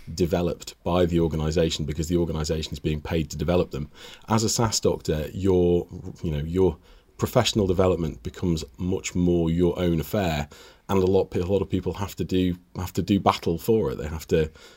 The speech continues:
fight for development opportunities and, and, you know, actually speak up for themselves a great deal more than perhaps a trainee does to be allowed to develop within their role. Um, and part of that is, you know, the cultural element of being a sas doctor. People are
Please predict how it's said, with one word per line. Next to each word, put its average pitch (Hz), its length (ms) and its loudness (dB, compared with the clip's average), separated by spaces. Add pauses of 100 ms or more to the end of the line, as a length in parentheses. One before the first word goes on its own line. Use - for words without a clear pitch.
(160)
fight 101 380 2
for - 120 -4
development 82 420 0
opportunities 87 720 -2
and, 78 180 -8
and, 82 400 -2
you 95 80 -4
know, 78 240 -2
actually 78 460 -2
speak - 340 0
up 92 80 2
for - 80 -12
themselves 82 420 0
a 87 40 -6
great 85 260 0
deal 85 140 2
more 87 280 4
than 80 120 -4
perhaps 85 340 -10
a - 60 -10
trainee 92 400 0
does 76 240 -4 (480)
to - 140 2
be 92 120 2
allowed 90 540 2
to - 100 -2
develop 71 400 -4
within 76 320 -4
their 71 140 -4
role. 73 360 -4 (120)
Um, 82 300 -2 (600)
and 92 140 -2
part 101 200 4
of 87 100 2
that 90 160 -2
is, 87 260 -2
you 95 80 -4
know, 80 120 0
the 80 100 -2
cultural 87 580 -4
element 82 360 -2
of 76 80 -6
being 82 200 -2
a 80 60 -4
sas - 300 -2
doctor. 73 360 -4 (140)
People 85 300 -6
are 80 40 -4